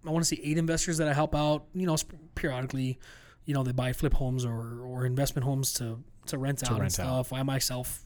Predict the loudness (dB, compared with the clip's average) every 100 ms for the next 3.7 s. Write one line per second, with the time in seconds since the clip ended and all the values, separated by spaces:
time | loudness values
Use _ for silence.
0 | -2 0 2 2 0 0 0 0 0 0
1 | 0 -2 -4 -4 -2 -2 -4 -12 -20 -20
2 | -18 -6 -2 0 0 -4 -6 -6 0 0
3 | 0 -2 4 8 8 8